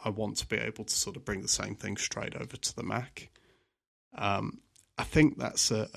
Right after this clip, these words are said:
a bigger topic and a bigger field in some ways. That sort of boils into, well, Marzipan and that sort of stuff. You know, like, in terms of, well, if shortcuts are dependent on the apps, then the apps need to exist on both systems.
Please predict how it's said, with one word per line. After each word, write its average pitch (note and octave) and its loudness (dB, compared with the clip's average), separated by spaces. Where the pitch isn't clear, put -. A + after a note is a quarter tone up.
a G2+ 0
bigger A#2+ 4
topic C#3 2
and A#2 4
a G#2+ 0
bigger A#2 0
field A2+ 2
in A2+ 2
some A#2 2
ways. A#2 4
That - 0
sort A#2 0
of G#2+ -4
boils A2+ 2
into, A2+ 0
well, A2 0
Marzipan A2 0
and G#2 0
that - -2
sort A2 0
of G#2 -2
stuff. - 0
You G#2+ 2
know, G2 4
like, G#2 2
in G#2+ 2
terms G#2+ 0
of, G#2 -2
well, G#2 2
if - -6
shortcuts - 2
are - -2
dependent G#2 2
on G2 2
the G2 0
apps, - 2
then G2 -2
the G2+ 0
apps - -2
need G2 -2
to - -2
exist - -4
on G#2+ -2
both A#2+ -4
systems. - 0